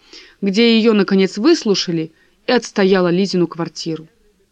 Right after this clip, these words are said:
Сыграло свою роль и то неожиданно всплывшее обстоятельство, что покойная Вика в свое время за взятку умудрилась оформить одну из двух комнат как нежилую,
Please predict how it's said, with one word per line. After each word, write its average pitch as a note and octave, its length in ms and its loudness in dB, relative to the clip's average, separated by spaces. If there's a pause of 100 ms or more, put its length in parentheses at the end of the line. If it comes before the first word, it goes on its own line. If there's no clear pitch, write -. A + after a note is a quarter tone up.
(760)
Сыграло A3 500 0
свою A#3 400 0
роль B3 260 2
и G#3+ 100 -4
то A#3+ 180 0
неожиданно A3 500 0
всплывшее A3+ 640 -4
обстоятельство, G3 880 -4 (560)
что - 240 -2
покойная A#3+ 540 2
Вика A3+ 500 0 (400)
в - 80 -18
свое A#3 360 2
время C#4+ 320 4
за A3 140 0
взятку G#3+ 500 0
умудрилась A3 760 2
оформить B3 720 2
одну A3+ 400 2
из F#3+ 100 -2
двух F#3+ 240 -4
комнат D#4+ 400 2
как - 220 -2
нежилую, B3+ 720 2